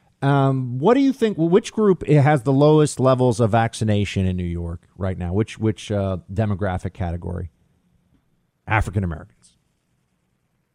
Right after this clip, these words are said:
Something like, uh, twenty some odd percent, I believe, are va-, are fully vaccinated at this point. Other groups are, uh, th-, I think, uh, whites are something like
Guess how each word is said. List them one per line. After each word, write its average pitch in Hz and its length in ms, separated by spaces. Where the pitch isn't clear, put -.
Something 98 320
like, 87 240
uh, 82 320
twenty 98 580
some 90 260
odd 85 220
percent, 85 460
I 82 80
believe, 85 480
are 87 160
va-, 85 220
are 92 100
fully 107 320
vaccinated 90 460
at 78 80
this 82 140
point. 85 200
Other 110 240
groups 101 420
are, 90 360
uh, 90 240
th-, - 160
I 87 120
think, 107 260
uh, 90 380
whites 110 600
are 98 260
something 98 380
like 90 400